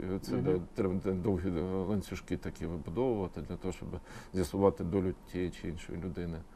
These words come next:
Speaker 1: От. Ну, от Бабича він, е, е, хотів знищити.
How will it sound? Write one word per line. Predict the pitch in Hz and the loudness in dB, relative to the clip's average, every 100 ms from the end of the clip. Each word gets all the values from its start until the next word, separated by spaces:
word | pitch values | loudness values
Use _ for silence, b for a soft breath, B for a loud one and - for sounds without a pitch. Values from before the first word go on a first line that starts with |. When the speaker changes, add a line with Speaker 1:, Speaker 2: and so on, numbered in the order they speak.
| b b b b b - | b b b b b -10
Speaker 1:
От. | 98 95 92 - - - b b | -4 -2 -2 -6 -14 -16 b b
Ну, | 131 156 | 10 12
от | 151 | 12
Бабича | 110 135 139 120 120 | 12 10 10 4 6
він, | 107 107 104 | 6 6 6
е, | 101 98 92 - | 6 6 4 2
е, | 104 104 104 98 98 101 104 104 95 - | 2 4 2 2 2 2 0 0 -2 -2
хотів | 95 113 | 2 2
знищити. | 90 98 85 - 107 - | 4 2 2 0 -6 -4